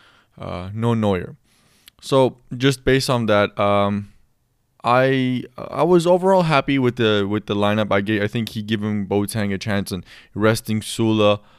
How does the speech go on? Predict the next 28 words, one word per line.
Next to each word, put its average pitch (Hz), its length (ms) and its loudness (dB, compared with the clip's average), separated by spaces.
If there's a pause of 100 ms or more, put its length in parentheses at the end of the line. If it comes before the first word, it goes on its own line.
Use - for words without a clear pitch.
(160)
Um, 90 560 -8
not 110 220 0
only 113 180 2
does 104 160 0
it 107 160 -2
help 110 320 -2
Sula, 110 540 0
but 95 220 -2
it 95 40 -4
also 98 380 -2
helps 101 320 -4
Boateng. 107 640 0 (800)
Um, 87 500 -8
you 98 60 -4
know, 92 140 -2
you've 98 180 -2
gotta 101 240 2
give 95 200 -2
this 98 140 -6
guy 92 200 0
a 87 120 -2
chance 92 420 -6
regardless 95 340 -2
of 87 100 -8
how 98 220 0
bad 90 260 -4
he's 95 180 -12
played. 87 400 -6